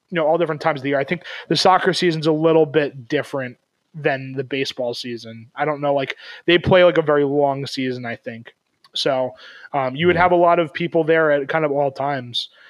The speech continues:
Speaker 1: But yeah, it would be great.
Speaker 2: I'd make a day out of it. I, I love going to Met games for my birthday. I, I would, like, this developed area probably has hotels and stuff.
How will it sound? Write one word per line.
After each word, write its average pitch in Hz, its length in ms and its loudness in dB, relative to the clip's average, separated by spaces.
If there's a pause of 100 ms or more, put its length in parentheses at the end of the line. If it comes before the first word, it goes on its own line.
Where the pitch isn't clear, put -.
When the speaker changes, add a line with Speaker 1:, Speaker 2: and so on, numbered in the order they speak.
(200)
Speaker 1:
But 151 100 2
yeah, 214 160 2
it 143 80 0
would 156 100 0
be 165 80 0
great. 170 280 0 (840)
Speaker 2:
I'd 117 140 2
make 131 180 -2
a 107 40 -4
day 95 260 0
out 85 120 -4
of 85 140 -6
it. 85 300 -4
I, 95 80 -2
I 95 220 0
love 107 300 0
going 107 160 0
to 98 60 -4
Met 95 180 -4
games 95 260 -4
for - 120 -12
my 90 80 -2
birthday. 87 540 -4 (580)
I, - 160 -4
I 131 60 0
would, 147 240 -4
like, 107 240 -4 (760)
this 110 140 -4
developed 110 360 -2
area 107 200 2
probably 95 500 -2
has 82 260 -4
hotels 87 640 -6
and 107 80 -10
stuff. 104 240 -2